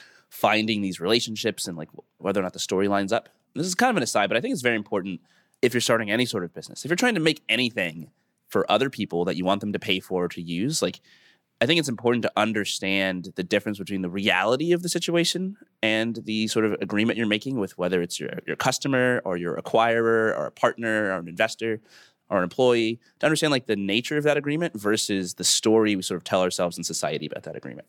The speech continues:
So, like, the way I look at things is, like, if you're an employee, you're making an agreement with your employer, right? You're basically saying, like,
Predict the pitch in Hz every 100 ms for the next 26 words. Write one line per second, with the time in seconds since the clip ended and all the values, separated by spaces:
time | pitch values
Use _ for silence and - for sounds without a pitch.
0 | _ - 98 87 - _ _ _ _ _
1 | - 120 139 143 123 95 90 87 87 90
2 | 90 85 - - - 110 113 107 - 120
3 | 127 87 92 - _ _ _ _ 139 220
4 | 214 156 110 107 110 101 87 87 92 85
5 | 85 - 87 71 - - _ 92 92 110
6 | 107 151 143 113 92 90 85 85 80